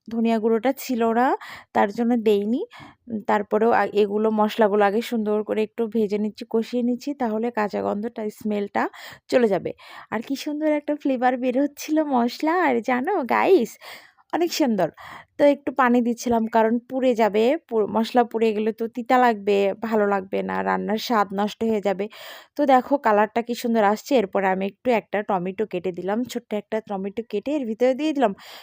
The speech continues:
টমেটো কিন্তু এভাবে রান্নার ভিতরে দিলে আমার অনেক মজা লাগে, এমনিতেই দিলে আমি খাই না, তবে এভাবে কষানো তরকারিতে দিলে ভালো লাগে। তো আমি একটু আবারও কষিয়ে নিলাম, আর আমি একদম কষিয়ে কষিয়ে পরে ঝোল দিব,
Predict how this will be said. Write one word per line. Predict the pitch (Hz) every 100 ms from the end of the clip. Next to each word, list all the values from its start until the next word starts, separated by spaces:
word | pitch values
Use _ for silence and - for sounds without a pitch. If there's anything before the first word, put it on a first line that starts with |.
| - -
টমেটো | 240 220 233
কিন্তু | 240 254 240
এভাবে | 254 247 254 240
রান্নার | 208 196 202 208
ভিতরে | 240 240 233
দিলে | 240 233
আমার | 233
অনেক | 233 220 262
মজা | 254 240 247
লাগে, | 233 226 320 480 - - -
এমনিতেই | - 220 220 240
দিলে | 233 247
আমি | 240 247
খাই | - 262 302
না, | 320 262
তবে | 254 220 226
এভাবে | 220 220 220 - - - _ -
কষানো | 214 - 226
তরকারিতে | 233 226 226 233 302
দিলে | 339 370
ভালো | 370 349 294
লাগে। | 185 160 - - - - _
তো | 277
আমি | 269 277
একটু | 262 294
আবারও | 233 214 226 233
কষিয়ে | 247 233 226 240
নিলাম, | 220 208 202 247
আর | - 208
আমি | 214 220
একদম | 226 202 214 214 220
কষিয়ে | 233 226 247 240
কষিয়ে | 220 226 - 247 226
পরে | 214 214 220 269
ঝোল | 254 233 190
দিব, | 185